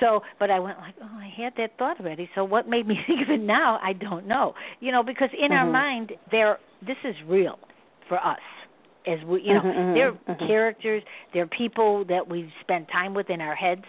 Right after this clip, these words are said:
Speaker 1: So, I mean, we don't
Speaker 2: Mm-hmm,
Speaker 1: really
Speaker 2: mm-hmm.
Speaker 1: put them away whether we think we do or not. You know,
Speaker 2: Mm-hmm,
Speaker 1: maybe we might
Speaker 2: mm-hmm.
Speaker 1: not get their eye color right, but we know them as to
Speaker 2: You might,
Speaker 1: who
Speaker 2: you
Speaker 1: they
Speaker 2: might,
Speaker 1: are.
Speaker 2: you know, you might also want to give them, you know, you might want to tell them to take a nap first because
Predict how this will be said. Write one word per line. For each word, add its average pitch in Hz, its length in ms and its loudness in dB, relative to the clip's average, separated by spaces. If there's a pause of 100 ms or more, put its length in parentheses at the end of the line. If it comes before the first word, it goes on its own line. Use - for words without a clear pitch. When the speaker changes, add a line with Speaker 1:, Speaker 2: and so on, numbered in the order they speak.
(100)
Speaker 1:
So, 233 120 6
I 233 160 2
mean, 269 280 -6
we 247 100 -6
don't 190 280 6
Speaker 2:
Mm-hmm, 233 80 -4
Speaker 1:
really 294 220 -2
Speaker 2:
mm-hmm. 185 100 -6
Speaker 1:
put 240 160 -2
them 240 160 -2
away 254 300 2
whether 196 260 0
we 190 120 -8
think 226 260 -10
we 208 80 -8
do 202 180 0
or 170 80 -8
not. 214 280 -10 (640)
You 185 120 -4
know, 160 160 -6
Speaker 2:
Mm-hmm, 196 240 2
Speaker 1:
maybe 226 160 4
we 254 100 -2
might 254 180 0
Speaker 2:
mm-hmm. 170 80 -2
Speaker 1:
not 220 120 0
get 214 160 0
their 185 160 -2
eye 254 180 2 (120)
color 185 240 0
right, 170 280 -8
but 190 140 -2
we 196 140 0
know 202 260 2
them 147 200 -10 (800)
as 156 120 -8 (200)
to 165 160 -4
Speaker 2:
You 285 80 6
might, 302 220 4 (180)
Speaker 1:
who 233 100 2
Speaker 2:
you 277 60 2
Speaker 1:
they 269 80 4
Speaker 2:
might, 240 160 4
Speaker 1:
are. 240 60 -2
Speaker 2:
you 233 60 -2
know, 202 100 0
you 220 120 0
might 214 260 0
also 196 600 0 (100)
want 185 300 -4
to 185 80 -14 (100)
give 175 240 -2
them, 190 180 -2
you 196 80 -4
know, 175 280 -6
you 185 100 -10
might 175 220 -4 (160)
want 175 340 -4
to 175 140 -10
tell 175 160 4
them 170 140 -6
to - 140 -20
take 180 200 -4
a - 20 -8
nap 165 240 -6 (140)
first 165 280 -6
because 160 220 -10